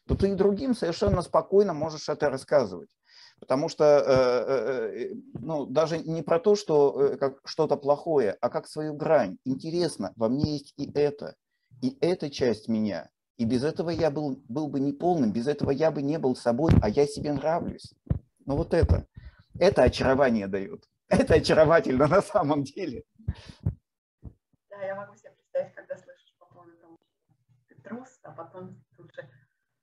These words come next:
Speaker 2: что ты храбр. А, или, э, я, я как-то слыш-, слушала один твой вебинар, на котором ты говорил по поводу того, наверное, в течение пяти минут, почему ты лузер.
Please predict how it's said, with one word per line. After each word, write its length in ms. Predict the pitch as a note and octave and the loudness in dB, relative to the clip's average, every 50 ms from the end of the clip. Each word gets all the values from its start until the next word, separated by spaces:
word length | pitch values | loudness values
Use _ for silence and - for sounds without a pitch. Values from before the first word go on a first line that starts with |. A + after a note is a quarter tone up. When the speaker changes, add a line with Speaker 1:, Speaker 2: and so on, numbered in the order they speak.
| _ _ _ _ _ _ _ _ _ _ _ _ - _ | _ _ _ _ _ _ _ _ _ _ _ _ -20 _
Speaker 2:
что 260 | _ _ - E3 E3 - - - _ _ | _ _ -16 -16 -16 -16 -20 -20 _ _
ты 80 | F3+ | -20
храбр. 460 | F3+ - - E3 D#3+ D#3 D3+ D3 C#3 - - - - _ | -20 -18 -18 -16 -16 -16 -14 -14 -16 -16 -16 -20 -20 _
А, 420 | G3 F3 F#3 F3+ D#3 - E3+ - _ _ _ _ _ _ _ _ _ _ _ _ _ | -20 -18 -16 -16 -16 -16 -16 -20 _ _ _ _ _ _ _ _ _ _ _ _ _
или, 280 | F#3+ - - - E3+ - _ _ _ - _ _ - | -20 -20 -18 -18 -18 -20 _ _ _ -20 _ _ -20
э, 500 | - - E3 D#3+ D#3+ D#3+ E3 E3 D#3+ D#3+ | -18 -16 -14 -14 -12 -10 -10 -10 -10 -4
я, 260 | E3 E3+ F3 F3 E3+ - | -2 0 -2 -2 -4 -4
я 220 | F#3+ G3 G3+ G3+ G3+ | 4 6 6 6 6
как-то 240 | A3+ A3 - G#3+ | 2 0 0 -4
слыш-, 360 | G#3 - A3 G#3+ G#3+ G#3 - - G3+ G3 G3 - - - - - - - - _ _ _ _ _ | -4 2 2 2 2 2 -2 -8 -8 -8 -8 -10 -14 -18 -20 -20 -20 -20 -20 _ _ _ _ _
слушала 540 | G3 F#3+ G#3 G#3+ A#3 A#3+ - - F#3+ F#3 F#3+ | -6 -2 2 2 2 0 0 -4 -4 0 0
один 280 | F#3+ F#3 F#3+ G3+ G3+ | 0 0 2 0 0
твой 200 | G3 F#3 F#3 F#3 | 0 0 -2 -2
вебинар, 500 | F3+ F#3 F3 E3+ F#3+ F#3+ G3+ A#3+ C#4+ C#4+ | -2 -4 -4 -4 -4 -4 -2 -2 -2 -2
на 120 | A3 F3+ F3 | -4 -6 -6
котором 500 | F3+ F#3+ - - F#3+ F3+ F3+ F3+ F3+ - | -8 -8 -10 -8 -8 -8 -8 -8 -10 -10
ты 140 | - E3+ E3+ | -10 -10 -10
говорил 400 | E3 D#3+ E3+ - F#3 G3+ G#3 - | -8 -8 -8 -4 -2 -2 -2 -2
по 100 | - - | -4 -10
поводу 360 | - - F3 E3+ E3+ F3 - | -8 -8 -10 -8 -8 -12 -14
того, 320 | _ E3+ E3+ F#3+ F#3+ G3 F#3+ - _ _ _ _ _ _ - - - _ | _ -14 -8 -8 -8 -8 -8 -14 _ _ _ _ _ _ -20 -20 -18 _
наверное, 240 | - F3+ F#3 F#3 - | -2 -2 -2 -2 -4
в 40 | - | -8
течение 320 | - - G#3+ G3+ G3 - | -8 -4 0 2 2 2
пяти 240 | - - - - F#3 | 0 -4 -8 -6 -2
минут, 340 | F#3+ G3 G3+ A#3+ C#4 - - | 2 4 4 4 2 -2 -10
почему 300 | - - _ - G3+ G3 | -20 -14 _ -4 -2 -2
ты 100 | F#3+ F3+ | 0 -2
лузер. 480 | F3 F3 F3 D#3+ - - - - - | -2 -2 -4 -6 -8 -12 -12 -14 -14